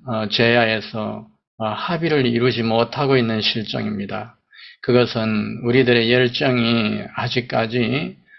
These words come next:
어, 저들의 식민사학 동북공정보다도, 어, 좀 더 못 미치는 게 아닌가 싶습니다.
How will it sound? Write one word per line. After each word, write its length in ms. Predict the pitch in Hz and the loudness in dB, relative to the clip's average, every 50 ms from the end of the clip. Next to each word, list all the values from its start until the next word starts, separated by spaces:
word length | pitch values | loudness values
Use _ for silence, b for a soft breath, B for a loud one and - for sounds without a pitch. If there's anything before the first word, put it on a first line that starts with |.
| b b _ _ | b b _ _
어, 420 | - 113 104 104 101 104 104 101 | -4 -2 -2 0 0 -2 -4 -6
저들의 680 | - - - - 123 110 117 110 110 110 110 110 110 107 | -6 -6 -4 -2 0 0 2 2 2 2 2 0 0 -2
식민사학 720 | - - - 127 120 117 117 113 104 123 113 104 95 - | -4 -4 -2 -2 -2 -2 -2 -2 0 0 0 0 0 -2
동북공정보다도, 1500 | - 123 120 117 113 107 107 107 104 113 117 117 110 104 107 104 98 101 107 101 104 101 98 123 127 113 104 104 104 - b b b b b b b _ _ | -2 -2 0 0 0 0 -2 -2 -2 -2 -2 -4 -2 -4 -4 -6 -4 -6 -4 -4 -4 -2 0 2 2 2 2 -2 -6 -12 b b b b b b b _ _
어, 320 | 113 107 101 101 101 101 101 | -6 -4 -4 -4 -4 -6 -4
좀 400 | - 127 117 110 110 104 101 - | -2 -2 0 0 0 -2 -2 0
더 320 | 113 110 113 123 131 113 | 2 4 6 6 4 4
못 300 | 104 - - 107 110 117 | 2 -2 -2 -2 0 2
미치는 640 | 123 131 139 143 139 - - - - - 143 127 120 | 2 4 4 2 2 2 2 0 2 0 0 0 0
게 80 | 117 | 0
아닌가 360 | 113 117 117 117 117 110 110 104 | 0 0 -2 -2 -2 -2 -2 -2
싶습니다. 800 | - - - - - - 113 104 104 101 110 110 101 104 - | -4 -6 -6 -10 -8 -6 -6 -6 -4 -4 -6 -6 -8 -10 -14